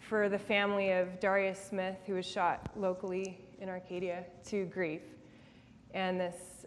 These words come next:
um, was posted, and I had the afternoon free with two of my kids, and I went,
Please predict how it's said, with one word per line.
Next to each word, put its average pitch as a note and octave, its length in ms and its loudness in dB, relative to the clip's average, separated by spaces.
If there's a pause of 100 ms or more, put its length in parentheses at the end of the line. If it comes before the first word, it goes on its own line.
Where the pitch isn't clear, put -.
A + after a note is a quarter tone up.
um, E3 400 -6 (160)
was F3+ 180 -10
posted, D4 560 8
and G#3 100 4
I F#3 100 2
had F3+ 200 0
the F3+ 80 2
afternoon F#3+ 540 2
free F3+ 300 -2
with F3 180 -4
two G#3+ 120 2
of G3+ 60 2
my F#3 140 -2
kids, A3 280 0
and G#3 80 -2
I F#3 80 0
went, F#3 280 0